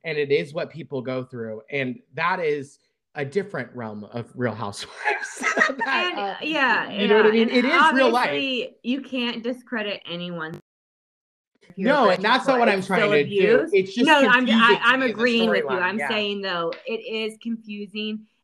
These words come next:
Speaker 2: and it
Speaker 1: And
Speaker 2: is
Speaker 1: nobody should be
Speaker 2: very
Speaker 1: treated that way.
Speaker 2: privileged.
Speaker 1: Yeah.
Speaker 2: Like, when there are so many people that are stuck in abuse that can't ever even dream of getting out of the situation
Speaker 1: Right.
Speaker 2: because they don't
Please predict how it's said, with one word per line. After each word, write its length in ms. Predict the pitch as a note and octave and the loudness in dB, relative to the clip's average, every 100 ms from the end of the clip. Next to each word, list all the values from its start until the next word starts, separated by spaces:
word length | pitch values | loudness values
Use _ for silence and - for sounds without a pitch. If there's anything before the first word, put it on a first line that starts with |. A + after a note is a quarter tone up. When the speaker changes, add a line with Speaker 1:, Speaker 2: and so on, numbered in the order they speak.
| - | -6
Speaker 2:
and 160 | G#3+ | -4
it 140 | G#3+ - | -4 0
Speaker 1:
And 120 | G3+ | 2
Speaker 2:
is 60 | G#3 | 6
Speaker 1:
nobody 400 | G#3 G#3 G3+ F#3+ | 6 4 -2 -6
should 100 | - | 0
be 60 | |
Speaker 2:
very 160 | B3 A#3+ | 2 2
Speaker 1:
treated 320 | A#3 F#3 E3 | 2 2 4
that 180 | D4+ F3+ | 4 4
way. 280 | A3+ F#3 F3+ | 2 0 -2
Speaker 2:
privileged. 360 | F#3 G3+ _ - _ | -4 -16 _ -20 _
Speaker 1:
Yeah. 180 | C#3 C#3+ | -10 -4
Speaker 2:
Like, 380 | G3 G#3 F3 - _ _ | 0 2 0 -8 _ _
when 300 | - A#3 A3+ | -2 0 2
there 140 | A3 A3 | 0 0
are 60 | G#3+ | -2
so 300 | G#3+ A3+ A3 | -2 -4 -2
many 220 | A3+ G#3+ | -2 -4
people 640 | A3 G#3 G3 A3 A3 A3 | -4 -8 -8 -6 -6 -6
that 240 | F#3+ F3+ F3 | -6 -6 -4
are 420 | F#3 F#3+ F#3 F3 | 0 0 -2 -6
stuck 500 | - _ - F3+ F3+ | -10 _ -6 -6 -6
in 140 | - F#3+ | -10 -8
abuse 520 | E3+ E3 E3 E3 F3 _ _ | -8 -8 -8 -8 -12 _ _
that 220 | F3+ D#3 | -10 -10
can't 280 | - G3 F3+ - | -12 -10 -10 -10
ever 480 | C3+ D#4 F#3 E3+ D#3 - | -2 -2 0 -2 -2 -6
even 260 | F3+ F3 | -6 -6
dream 240 | F3 F#3+ F#3+ | -6 -8 -8
of 140 | F3 | -8
getting 240 | F3 D#3 A2+ | -8 -8 -6
out 280 | C#3+ D3 D3+ | -6 -6 -10
of 60 | |
the 80 | D#3+ | -12
situation 640 | E3 E3 E3+ D#3 C3 D#3+ | -14 -12 -8 -4 -4 -6
Speaker 1:
Right. 160 | D3+ D#3+ _ - _ | -12 -16 _ -20 _
Speaker 2:
because 240 | G#3+ G#3+ F3+ | -2 -2 0
they 140 | G3 | 2
don't 200 | F#3 - | 2 -4